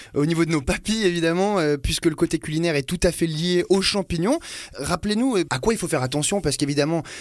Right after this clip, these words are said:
euh, beaucoup sont intéressés à l'idée d'aller à la cueillette, euh, mais il faut pas non plus cueillir n'importe quoi, ça, bien sûr, on le sait. Euh, racontez-nous un petit peu quelles mesures il faut prendre de manière assez, euh, euh, basique, et puis nous raconter aussi qu'est-ce que votre groupement mycologique de Montaix propose aussi dans ce secteur-là.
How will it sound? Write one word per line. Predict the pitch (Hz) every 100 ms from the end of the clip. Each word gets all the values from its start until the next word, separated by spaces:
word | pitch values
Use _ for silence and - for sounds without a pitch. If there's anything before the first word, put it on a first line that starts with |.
| -
euh, | 131
beaucoup | 131 147 175
sont | - 143 139
intéressés | 127 143 151 -
à | 185
l'idée | 151 147
d'aller | 139
à | 135
la | 127
cueillette, | 127 160 240 - - - - -
euh, | 131
mais | 151
il | 170
faut | 180
pas | 214
non | 233
plus | 214 202
cueillir | 185 160
n'importe | 165 156 143 151
quoi, | 208 247
ça, | -
bien | 160 151
sûr, | - 147 -
on | 202
le | 180
sait. | 147 196 262 - - -
Euh, | 143 135 139 131
racontez-nous | 156 240 269 311
un |
petit | -
peu | 180 220
quelles | - 175
mesures | 156 170 175 269
il | 196
faut | - 143
prendre | - 196 220 156
de |
manière | 139 143 147
assez, | 131 - 160
euh, | 135 120 - - 131
euh, |
basique, | 127 156 190 233 339 - -
et | 143
puis | 135 175
nous |
raconter | 151 160 185 233
aussi | 185 220 214
qu'est-ce | - 202 -
que | 175 151 139
votre | 135 247 -
groupement | 139 180 190 185
mycologique | 165 160 156 160
de | 143
Montaix | 139 135 190
propose | - 151 - 220 139
aussi | 139 -
dans | 165 135
ce | -
secteur-là. | 127 117 110 107